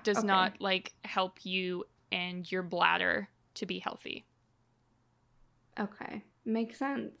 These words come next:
Speaker 1: Yeah.
Speaker 2: There you
Speaker 1: And
Speaker 2: go,
Speaker 1: for
Speaker 2: guys.
Speaker 1: Yeah, I'm spilling
Speaker 2: Yeah.
Speaker 1: the tea.
Speaker 2: All
Speaker 1: For a
Speaker 2: the
Speaker 1: lot of
Speaker 2: listeners.
Speaker 1: women,
Speaker 2: Yeah.
Speaker 1: urinary health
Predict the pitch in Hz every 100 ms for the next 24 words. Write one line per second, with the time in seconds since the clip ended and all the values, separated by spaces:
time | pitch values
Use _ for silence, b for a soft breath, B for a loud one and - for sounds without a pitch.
0 | - 214 - - _ _ 214 220 254 240
1 | 247 208 202 202 214 - B B - 254
2 | 214 196 196 214 208 - - 226 233 226
3 | 220 - 226 214 202 - 226 202 220 208
4 | 247 226 277 311 262 233 226 214 220 240
5 | 226 240 233 233 233 233 240 - - 233
6 | 240 254